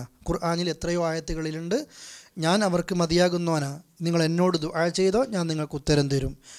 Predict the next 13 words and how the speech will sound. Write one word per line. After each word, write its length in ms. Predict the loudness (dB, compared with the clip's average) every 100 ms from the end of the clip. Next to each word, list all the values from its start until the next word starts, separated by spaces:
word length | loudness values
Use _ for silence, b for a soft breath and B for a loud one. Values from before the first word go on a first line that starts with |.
| B B _ _ _ -4
എന്നെപ്പറ്റി 460 | -2 -2 0 0 2
ചോദിക്കുന്നവരോട് 680 | 2 2 0 0 2 2 2 2
പറയണം 360 | 0 2 0 -2 -2
റസൂലെ, 340 | -2 0 -2 -2 -4
ഞാൻ 120 | -2 -2
അവരുടെ 200 | -2 -2
സമീപത്തുണ്ട്, 760 | -2 -4 -2 -2 0 0 4 4 2 B B B -2
അവരുടെ 240 | 0 0 0
ദുആക്ക് 360 | 0 0 0 -6
ഉത്തരം 300 | -4 0 0 0
കൊടുക്കാൻ. 420 | -2 0 4 2 2 -10 B B B 0
തെറ്റ് 240 | 0 2 2
ചെയ്ത 180 | 4 6